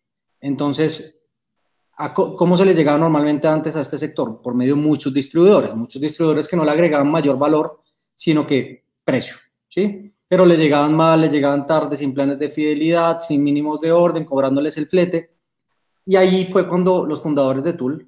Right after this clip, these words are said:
entendieron que había una oportunidad no solo de digitalizar este sector, sino desintermediar. ¿Y desintermediar para qué?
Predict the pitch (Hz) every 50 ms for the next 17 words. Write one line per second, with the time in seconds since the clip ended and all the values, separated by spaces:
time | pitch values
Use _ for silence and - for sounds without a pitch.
0 | _ _ _ _ _ _ _ 131 131 123 135 135 135 131 135 127 123 127 143 131
1 | - _ _ _ _ _ _ _ _ _ _ - 143 131 131 - 135 139 147 160
2 | 165 165 175 180 175 175 175 165 - 165 143 131 123 123 127 - - - 151 151
3 | 143 - 156 160 165 170 170 160 - 151 - - 123 120 127 - 165 170 190 175
4 | 208 185 - 175 180 - 151 143 156 - - _ _ - - - 156 147 139 135
5 | 135 - - _ _ _ _ 139 147 156 151 - 151 151 - 156 143 143 175 196
6 | 214 190 123 - - - - - _ _ - 147 147 135 131 156 143 135 147 135
7 | 139 135 139 139 135 - 160 156 - 208 220 220 - _